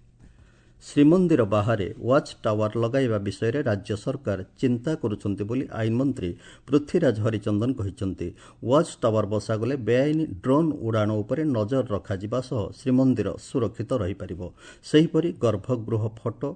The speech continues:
ପ୍ରଘଟ ଘଟଣାର ତଦନ୍ତ ଜାରି ରହିଛି ଏବଂ ଦୋଷୀ ବିରୋଧରେ ଦୃଢ଼ କାର୍ଯ୍ୟାନୁଷ୍ଠାନ ଗ୍ରହଣ କରାଯିବ ବୋଲି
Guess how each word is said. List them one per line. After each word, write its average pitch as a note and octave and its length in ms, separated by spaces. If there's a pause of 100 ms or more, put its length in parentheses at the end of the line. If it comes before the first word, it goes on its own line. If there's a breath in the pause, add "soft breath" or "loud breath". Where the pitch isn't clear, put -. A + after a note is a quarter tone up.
(120)
ପ୍ରଘଟ A2 400
ଘଟଣାର G#2 420 (120)
ତଦନ୍ତ G#2+ 400 (160)
ଜାରି A2+ 260
ରହିଛି C3+ 360 (320 loud breath)
ଏବଂ A2+ 220
ଦୋଷୀ C#3 360
ବିରୋଧରେ B2 460
ଦୃଢ଼ A#2+ 320
କାର୍ଯ୍ୟାନୁଷ୍ଠାନ A2+ 720
ଗ୍ରହଣ G#2 300
କରାଯିବ A2 360
ବୋଲି G2 220